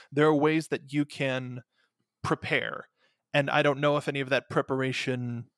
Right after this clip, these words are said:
has been done. I don't know how much they've shot. I don't know if it's gonna be live. I don't know if it's gonna be pre-taped.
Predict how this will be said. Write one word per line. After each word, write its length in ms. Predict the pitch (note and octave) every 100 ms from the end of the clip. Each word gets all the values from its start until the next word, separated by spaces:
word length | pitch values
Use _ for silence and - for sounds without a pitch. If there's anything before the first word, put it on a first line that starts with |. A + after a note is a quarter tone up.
| _ _ _ -
has 240 | - D3+ A#2+
been 220 | C3+ B2
done. 300 | C3+ C3+ G2+
I 140 | G#2+
don't 100 | B2+
know 100 | A#2+
how 140 | A#2+ A#2
much 200 | C#3 -
they've 140 | F3
shot. 300 | - C#4 - -
I 100 | C3
don't 120 | C3
know 120 | B2+
if 120 | C3
it's 120 | C#3+ -
gonna 200 | C#3 D3
be 100 | F3+
live. 420 | F#3 G#3+ C3 B2+
I 120 | A#2
don't 100 | A#2+
know 80 | B2+
if 100 | C#3
it's 120 | D3+
gonna 180 | - E3
be 100 | E3+
pre-taped. 560 | F3+ A3+ B3 B2+ A2